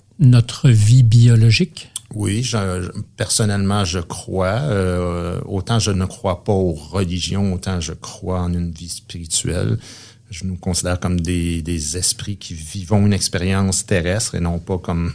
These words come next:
Speaker 2: <laughs> parfois des humains qui vivent certains indices un peu de, des expériences un peu paranormales. Je vois plus ça comme le contraire, c'est-à-dire que on,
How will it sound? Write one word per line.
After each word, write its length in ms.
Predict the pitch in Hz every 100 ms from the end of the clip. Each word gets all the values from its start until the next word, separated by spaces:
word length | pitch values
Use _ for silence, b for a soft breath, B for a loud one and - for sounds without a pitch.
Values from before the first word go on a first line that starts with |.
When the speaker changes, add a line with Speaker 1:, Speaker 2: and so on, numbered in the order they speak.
| -
Speaker 2:
<laughs> 180 | 139 -
parfois 320 | - - 104
des 260 | 98 95 87
humains 200 | 87 98
qui 200 | 98 92
vivent 340 | 92 95 85 - b b b
certains 460 | - - - 92
indices 480 | 92 85 80 90 92
un 140 | 90 82
peu 180 | 95
de, 180 | 92 85
des 220 | 80 85
expériences 560 | 90 - 82 85 92 -
un 80 | 82
peu 160 | 80
paranormales. 720 | 92 85 85 82 82 - 107 98 B B B
Je 100 | -
vois 220 | 87 87 82
plus 140 | 92
ça 300 | - - 101
comme 200 | - 90
le 100 | 80
contraire, 460 | 78 80 78 85 110
c'est-à-dire 420 | - 87 92 -
que 300 | - 50 - - _ _ _ _ _ - -
on, 300 | 113 101 95